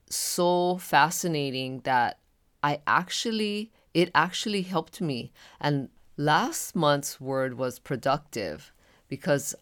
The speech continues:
I do get distracted very easily. Like I say all the time, like, I, I'm very creative and I love to do creative things.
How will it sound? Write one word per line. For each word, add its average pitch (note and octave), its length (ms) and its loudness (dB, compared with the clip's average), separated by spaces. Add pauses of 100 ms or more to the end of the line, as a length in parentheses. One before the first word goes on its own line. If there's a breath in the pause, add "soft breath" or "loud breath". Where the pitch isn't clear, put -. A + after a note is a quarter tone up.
(140)
I C3 180 2
do C3 240 -6
get C3 280 -2
distracted D3+ 600 -2
very D3 280 -2
easily. E3 640 -4
Like C#3 260 -2
I C3+ 140 2
say C#3+ 260 -2
all C3 160 2
the D#3 100 -4
time, C3+ 380 -2
like, A#2+ 300 -6 (100)
I, B2+ 360 -2 (140)
I'm B2+ 160 -6
very C3 240 0
creative E3+ 720 0
and D3 140 0
I C3 80 -2
love C3+ 460 2
to F#3+ 100 -4
do F3+ 300 -4
creative G3 480 -4
things. F#3+ 680 -2